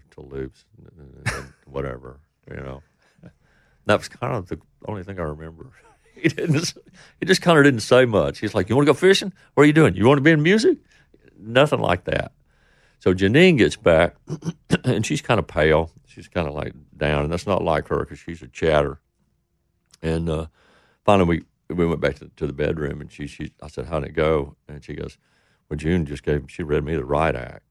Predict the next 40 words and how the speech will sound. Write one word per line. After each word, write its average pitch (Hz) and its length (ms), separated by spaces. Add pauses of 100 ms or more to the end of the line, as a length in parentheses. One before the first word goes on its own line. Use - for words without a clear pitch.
(140)
You 73 60
know, 71 140
she 73 140
goes, 69 240
"Look," 76 420
you 73 80
know, 73 80
'cause - 260
Rodney 73 380
and 73 120
Roseanne 71 500
had 76 120
been, 73 220
been 73 260
married, 71 480
and, 73 180
and, 76 200
and 69 120
the 67 60
girls, 69 460 (140)
Carlene 69 400
and 69 120
all 67 160
of 67 80
them. 71 100 (720)
And, 73 260
and 82 120
June 80 200
had 73 100
had 73 160
her 76 300
struggles 73 540
with 71 180
John, 78 380
too. 73 420 (140)
And 76 200
she - 140
said, 73 340
uh, 71 220 (640)
"It's, - 200